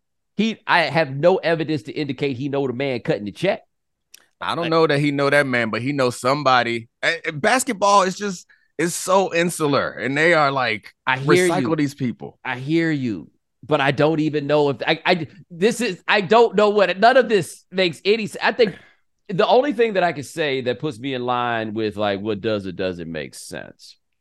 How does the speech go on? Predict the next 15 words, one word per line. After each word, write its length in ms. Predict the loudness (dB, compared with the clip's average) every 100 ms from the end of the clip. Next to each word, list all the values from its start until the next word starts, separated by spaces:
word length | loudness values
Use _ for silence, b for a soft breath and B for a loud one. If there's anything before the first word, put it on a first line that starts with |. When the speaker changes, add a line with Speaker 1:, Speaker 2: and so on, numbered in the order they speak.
| _ _ _ -6
Speaker 1:
is 720 | 0 0 0 -2 -8 -14 _ _ _ _ _
these 180 | -4 -4 -2
owners 400 | -2 0 -4 -6
are 80 | -12
so 600 | -14 -6 -2 -2 -2 -6
rich 320 | -8 -10 -12
now 380 | -10 -8 -10 -14 -20 _ _ _
Speaker 2:
Mm. 360 | -20 -18 -20 -20 _ _ -6
Speaker 1:
that 420 | 0 2 0 -4 _ -16 -8
getting 280 | -6 -6
out 220 | -4 -4 -4
from 180 | -6
under 300 | -4 -4 -4
this 180 | -8 -8
contract, 640 | -6 -4 -6 -6 -6 -6